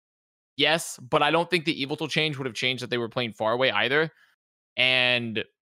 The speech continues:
like, their synergy felt a little disrupted for sure compared to playing Monk, right? But I think Far Away legitimately still had a pretty good series. Like, did he play amazing from the beginning? No.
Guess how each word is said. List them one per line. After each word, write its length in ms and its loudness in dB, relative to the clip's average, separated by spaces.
like, 440 2
their 160 2
synergy 500 -2
felt 240 0
a 60 -4
little 220 -4
disrupted 520 -6
for 80 -10
sure 320 -4
compared 300 -2
to 40 -4
playing 240 0
Monk, 320 -6
right? 300 2
But 80 4
I 60 4
think 180 2
Far 200 4
Away 360 2
legitimately 480 2
still 200 2
had 120 4
a 40 2
pretty 220 -4
good 240 0
series. 480 -2
Like, 180 2
did 140 4
he 80 2
play 200 4
amazing 380 2
from 80 -2
the 80 -2
beginning? 580 -2
No. 460 0